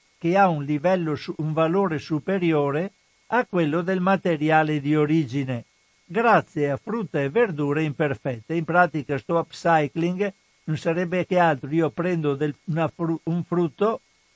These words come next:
lo vendo e in più vendendolo riesco anche a creare lavoro, quindi ho una, un valore superiore a quello del materiale che ha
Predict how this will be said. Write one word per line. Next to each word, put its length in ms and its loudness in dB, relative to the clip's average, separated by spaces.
lo 200 6
vendo 540 2
e 100 0
in 140 2
più 240 0
vendendolo 760 0
riesco 460 -2
anche 260 0
a 60 2
creare 540 0
lavoro, 500 0
quindi 420 -4
ho 240 0
una, 440 -2
un 500 -2
valore 440 0
superiore 800 -2
a 80 -2
quello 260 -4
del 160 -4
materiale 840 -6
che 140 0
ha 160 -6